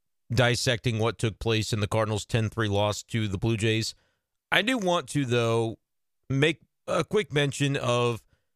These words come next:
some of the fallout still of the conversation surrounding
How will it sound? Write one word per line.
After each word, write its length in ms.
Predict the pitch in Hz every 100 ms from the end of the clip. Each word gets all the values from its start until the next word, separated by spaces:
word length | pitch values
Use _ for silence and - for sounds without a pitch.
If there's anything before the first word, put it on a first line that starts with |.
| _ _ _ _ _
some 120 | -
of 60 | 165
the 60 | 147
fallout 440 | 156 165 156 151
still 260 | - 151 147
of 60 |
the 80 | 117
conversation 720 | 135 135 120 123 120 - 123
surrounding 840 | 107 113 104 113 135 127 131 127